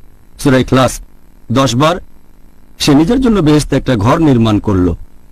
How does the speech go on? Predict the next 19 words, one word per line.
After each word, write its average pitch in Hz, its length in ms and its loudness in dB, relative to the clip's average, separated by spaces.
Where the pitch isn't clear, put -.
যদি 190 220 2
কেউ 254 140 0
পাঠ 170 200 -2
করে 151 160 0
সূরা 135 220 0
ইখলাস, 123 300 -2
কুল 147 140 0
হুয়াল্লাহু 113 580 0
আহাদ 98 300 0
দশ 107 320 -2
বার, 151 160 2
তাহলে 123 200 2
সে 113 140 -6
বেহেশতে 127 340 0
একটা 113 180 -4
ঘর 104 300 -2
পাবে। 85 340 -4
একটা 220 240 -4
হাদিস 147 380 -4